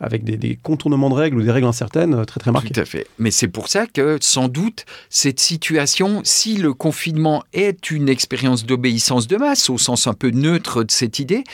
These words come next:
Speaker 2: c'est parce qu'il a reposé fondamentalement sur l'idée d'une égalité négative. On était tous soumis aux mêmes règles, aux mêmes contraintes, et cetera. C'est pour ça que je parle d'égalité négative. Et beaucoup de gens, plutôt que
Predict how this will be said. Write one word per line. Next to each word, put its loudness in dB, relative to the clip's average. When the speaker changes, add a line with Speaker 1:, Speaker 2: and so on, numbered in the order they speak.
Speaker 2:
c'est 0
parce -2
qu'il 0
a 2
reposé 0
fondamentalement 0
sur 0
l'idée 0
d'une 0
égalité 0
négative. 0
On 2
était 0
tous -2
soumis 0
aux 2
mêmes 0
règles, -2
aux 2
mêmes 0
contraintes, -2
et -2
cetera. -2
C'est -6
pour -8
ça 0
que -10
je 0
parle 0
d'égalité 0
négative. 0
Et 2
beaucoup 0
de -4
gens, 0
plutôt -2
que 2